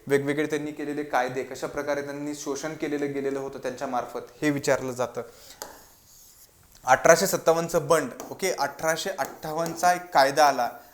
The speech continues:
आणि ह्या कायद्यान्वये जो कंपनी रूल होता, ओके, तो काय झाला, आता ब्रिटिश रूल झाला.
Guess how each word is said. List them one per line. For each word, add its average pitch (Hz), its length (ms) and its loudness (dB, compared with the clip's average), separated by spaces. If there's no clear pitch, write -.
आणि 143 240 -2
ह्या 170 160 4
कायद्यान्वये 143 680 2
जो 165 120 0
कंपनी 190 600 -2
रूल 160 180 2
होता, 135 440 -6
ओके, - 600 -4
तो 156 80 0
काय 165 200 8
झाला, 160 180 2
आता 156 200 2
ब्रिटिश 151 420 -4
रूल 151 200 0
झाला. 117 300 -4